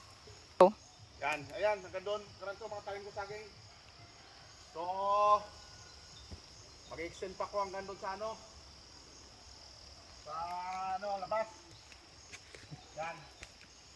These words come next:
Speaker 2: Yan, mga karanso. Ito ang, ano, mga karanso, oh. Yung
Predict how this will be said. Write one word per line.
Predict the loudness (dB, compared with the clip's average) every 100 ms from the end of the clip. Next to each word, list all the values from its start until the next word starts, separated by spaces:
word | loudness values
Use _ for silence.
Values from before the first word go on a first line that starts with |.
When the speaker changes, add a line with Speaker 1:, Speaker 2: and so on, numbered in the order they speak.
| -18 -16 -16 -18 -18 -18 -18 -20 -18 -18 -18 -18 -18 -18 -16 -8 -4 -4 -6 -14 -10
Speaker 2:
Yan, | -12 -10
mga | -12 -6
karanso. | -6 -6 -6 -6 -8 -18 -18 -18 -18 -18 -18 -20 -20 -18 -18 -18 -18 -18 -18 -16 -14 -16 -20 -18 -18 -18 -18 -6 -4 -4 -12 -18 -18 -18 -18 -18 -16 -16 -16 -18 -18 -18 -18 -18 -18 -16 -14 -12
Ito | 0 2
ang, | 4 2 0 -6 -10 -10 -10 -12 -12 -10
ano, | -8 -6
mga | -6 -8 -10 -8
karanso, | -8 -4 0
oh. | 0 0 -8 -18 -16 -16 -18 -16 -16 -16 -16 -16 -16 -10
Yung | -2 0 0 -2